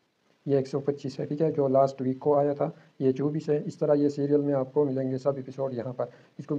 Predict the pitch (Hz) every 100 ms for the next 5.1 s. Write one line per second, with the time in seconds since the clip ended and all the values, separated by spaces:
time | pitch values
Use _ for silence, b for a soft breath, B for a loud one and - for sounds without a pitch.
0 | 135 151 165 160 - 156 151 147 135 147
1 | 143 151 143 151 139 123 151 151 147 143
2 | 147 143 143 151 139 135 143 147 151 147
3 | 131 151 151 185 127 127 131 123 123 123
4 | 139 170 B B B - 131 131 135 139